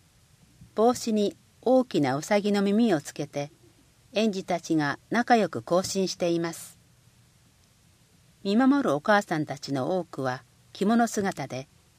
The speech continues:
時代を感じます。中央奥のバスの向こうに見えるのは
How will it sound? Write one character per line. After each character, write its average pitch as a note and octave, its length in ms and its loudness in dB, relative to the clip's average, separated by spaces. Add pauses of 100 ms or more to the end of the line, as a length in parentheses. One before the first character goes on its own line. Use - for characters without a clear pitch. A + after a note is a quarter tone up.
(140)
時 C3 100 -14
代 F#3 300 0
を F#3 80 -2
感 E3+ 260 -6
じ D#3+ 140 -6
ま E3 120 -6
す。 - 280 -14 (1900)
中 C#4+ 300 2
央 B3 220 4
奥 F#3+ 220 -4
の C3 280 -2 (140)
バ G#3+ 120 2
ス G#3 140 -4
の D3+ 100 2
向 D3 140 0
こ F3+ 200 2
う F#3 60 6
に F#3 100 2
見 F#3 160 0
え F#3+ 100 0
る E3 100 -4
の C3 160 -4
は B2+ 180 -8